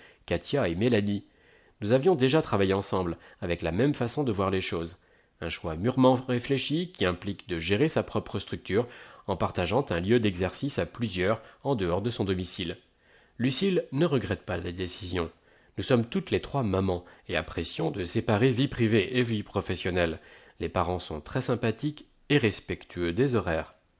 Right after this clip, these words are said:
Héloïse s'amuse à attraper sa girafe préférée pour soulager sa poussée dentaire. Ding dong, la sonnerie retentit, et de quatre. Le petit Lésio fait un câlin à sa maman, tandis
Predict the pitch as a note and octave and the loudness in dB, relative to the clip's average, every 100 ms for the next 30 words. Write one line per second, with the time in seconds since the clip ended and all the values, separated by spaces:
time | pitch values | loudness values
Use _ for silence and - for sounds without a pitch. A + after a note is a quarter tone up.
0 | _ _ _ - - - - - - - | _ _ _ -20 -20 -20 -20 -20 -10 2
1 | G#2+ C3 F3+ G3 F#2+ F2 G#2 B2+ F3 G#2 | 6 8 6 4 2 2 2 4 4 2
2 | - - B2+ - F2+ D3 D#3 E2+ D#2+ F#2 | 0 0 -2 -2 -2 -2 0 -2 0 0
3 | D#2+ - - C#3 - F2 C3 - E2+ - | 0 -2 -4 -4 0 0 0 -2 -6 -2
4 | A2+ F2 G#2+ C#3+ D#2+ - G2+ C3 G2+ F#2 | 2 2 2 -2 -6 -8 -6 -2 0 0
5 | F#2 E2 - - - - - - G2+ D3+ | -2 -2 -4 -20 -20 -20 -20 -14 0 2
6 | D#3+ C3+ C#3 C#3 - - - F2 E2+ G2+ | 2 2 0 -4 -8 -12 0 2 2 -2
7 | F#2 A#2 C#3 B2 C3 B2+ - G2 - - | 0 2 2 2 2 0 -2 -8 -8 0
8 | D#3+ B2+ B2+ F#2 - - - - - - | 2 4 4 2 0 -14 -16 -18 -18 -6
9 | G#2 G2 G#2+ - F2+ A#2 G#2+ F#2+ C#3+ E3+ | -2 0 -2 -2 4 4 4 2 0 0
10 | - - D#3 - C#3+ C#3+ D3+ - C3+ - | -4 -2 -4 0 2 2 0 -2 -4 0
11 | A#2+ G#2+ F#2+ B2 - - - - G2 F2+ | 2 4 4 2 0 -14 -16 -6 -4 -4
12 | F#2+ G#2+ | -6 -10